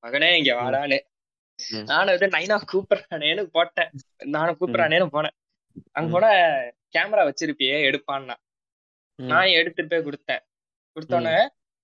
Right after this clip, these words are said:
Speaker 1: "சித்தப்பா பொண்ணு வயசுக்கு வந்துருச்சு,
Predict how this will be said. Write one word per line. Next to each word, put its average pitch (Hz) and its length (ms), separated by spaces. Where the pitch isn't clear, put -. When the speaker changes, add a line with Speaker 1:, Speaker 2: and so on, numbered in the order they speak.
Speaker 1:
"சித்தப்பா 151 800
பொண்ணு 143 240
வயசுக்கு 135 520
வந்துருச்சு, 127 640